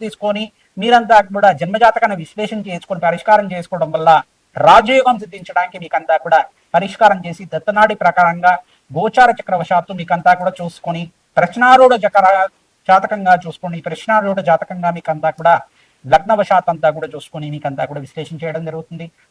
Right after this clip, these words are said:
వేదిక జ్యోతిషం అంతా కూడా అందిస్తున్నాం. మీరంతా కూడా విశేషంగా ఈ యొక్క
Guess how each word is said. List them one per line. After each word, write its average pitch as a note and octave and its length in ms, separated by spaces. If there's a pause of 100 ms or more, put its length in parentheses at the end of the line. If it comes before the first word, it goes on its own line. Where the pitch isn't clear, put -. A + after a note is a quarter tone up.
(120)
వేదిక G3+ 300
జ్యోతిషం G3 380
అంతా F3 240
కూడా D#3+ 140
అందిస్తున్నాం. F3 580 (360)
మీరంతా F3+ 320 (100)
కూడా E3 180
విశేషంగా E3+ 520
ఈ D3 60
యొక్క D3 140